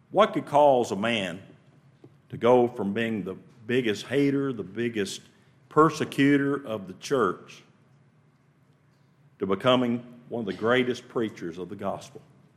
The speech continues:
C S Lewis, uh, if you've ever read any of his works, he, uh, makes mention of the conversion of Paul as the very thing that convinced him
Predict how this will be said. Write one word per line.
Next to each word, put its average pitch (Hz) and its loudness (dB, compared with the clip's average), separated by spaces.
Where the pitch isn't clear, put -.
C 185 10
S 151 6
Lewis, 147 4
uh, 107 -4
if 107 -16
you've 127 0
ever 120 6
read 120 4
any 113 2
of 107 -6
his 110 -6
works, 117 0
he, 113 -2
uh, 92 -8
makes 120 -4
mention 135 -2
of 90 -12
the 87 -12
conversion 107 -2
of 90 -18
Paul 117 0
as 101 -10
the 113 2
very 131 6
thing 131 2
that 101 -4
convinced 123 -2
him 98 -6